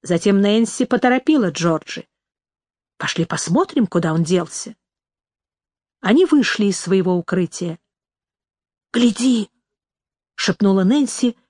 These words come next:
в ухо Джорджи. Стайн находился перед громадными скользящими воротами —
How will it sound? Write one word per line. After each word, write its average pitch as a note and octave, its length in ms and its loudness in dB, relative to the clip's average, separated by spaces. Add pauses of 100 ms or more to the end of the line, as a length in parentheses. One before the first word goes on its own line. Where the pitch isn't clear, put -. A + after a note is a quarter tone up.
(100)
в F3+ 140 0
ухо G#3 160 0
Джорджи. F3 560 -4 (1500)
Стайн G#3 480 -4
находился G3 800 -4 (800)
перед G3 260 0
громадными G#3 640 0
скользящими E3+ 760 -2
воротами — G3 680 -2